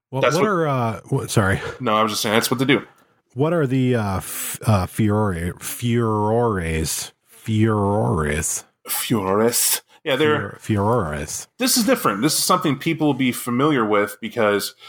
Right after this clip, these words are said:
Speaker 2: if you're thinking of where the Nosferatu, the Malkavians, and whatnot most likely are gonna kick it, it's gonna be with the peasants, right?
Speaker 1: Right.
Speaker 2: Where they're not noticed, kinda on the outskirts,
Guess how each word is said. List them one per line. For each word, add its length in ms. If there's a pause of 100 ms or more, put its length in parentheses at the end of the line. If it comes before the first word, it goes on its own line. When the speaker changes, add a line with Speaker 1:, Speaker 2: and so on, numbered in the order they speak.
(140)
Speaker 2:
if 120
you're 60
thinking 360
of 140
where 120
the 100
Nosferatu, 840
the 60
Malkavians, 580
and 80
whatnot 380
most 220
likely 260
are 40
gonna 160
kick 260
it, 140 (400)
it's 120
gonna 240
be 140
with 120
the 80
peasants, 460
right? 200 (440)
Speaker 1:
Right. 120
Speaker 2:
Where 80
they're 100
not 280
noticed, 440
kinda 180
on 100
the 120
outskirts, 720